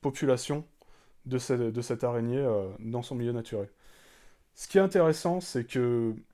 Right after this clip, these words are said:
il est possible que l'Espagne n'ait pas proté-, n'ait pas respecté cette directive,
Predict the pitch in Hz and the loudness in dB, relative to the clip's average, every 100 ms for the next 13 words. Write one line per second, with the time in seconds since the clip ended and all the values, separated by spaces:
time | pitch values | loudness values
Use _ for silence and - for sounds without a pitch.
0 | _ 160 131 131 190 185 - 185 - 127 | _ -4 -2 -2 -2 -4 -4 -4 -2 -2
1 | 135 - 175 180 127 113 110 - 165 185 | -2 2 4 4 2 0 0 0 -2 -2
2 | 170 143 123 120 160 165 165 143 151 165 | -2 -2 -2 -2 0 -2 -4 -6 -4 -4
3 | 139 120 113 113 - 202 214 | -4 -2 -2 -2 -4 -6 -6